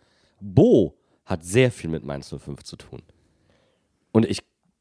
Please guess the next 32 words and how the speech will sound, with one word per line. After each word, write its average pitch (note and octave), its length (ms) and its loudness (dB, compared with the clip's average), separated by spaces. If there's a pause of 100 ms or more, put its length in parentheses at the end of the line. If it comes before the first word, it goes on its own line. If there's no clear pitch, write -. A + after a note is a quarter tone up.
(160)
wenn A2+ 260 2
wir C3 80 2
aber G2 160 2
nur F3+ 160 4
sportlich G#3 400 2
geguckt A2 340 -4
hätten, D#2 300 -8 (440)
hätte B2 420 -2
sich G2 160 -10
jeder F3 260 4
Mainz C#3 220 0
null C3 80 0
fünf F#3+ 220 -4
Fan G#2+ 180 -2
gefragt, G#2+ 480 -8 (380)
„Was E2+ 180 -10
zum D#2+ 140 -8
Henker E2+ 320 -4
soll D2+ 160 -2
der B2 140 -2
Scheiß B1+ 320 -10
denn?“ C2 180 -14 (1160)
Aber, A2 380 2 (140)
und F#2 140 -8
das G#2+ 120 -2
ist F#2+ 120 -8
ja G2+ 60 0
das F2 160 -4
Interessante, F#2+ 600 -6 (920)
dass A#2+ 280 0 (320)
der F2+ 140 2
Mensch, A#2 540 -4